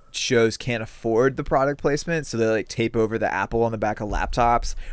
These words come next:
or they, like, tape over certain things because they're just like, "We can't afford it."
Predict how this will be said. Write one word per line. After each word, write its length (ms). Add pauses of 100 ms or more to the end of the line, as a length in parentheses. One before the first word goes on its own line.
(100)
or 100
they, 140
like, 220
tape 280
over 240
certain 320
things 220
because 220
they're 120
just 160
like, 180
"We 80
can't 160
afford 280
it." 140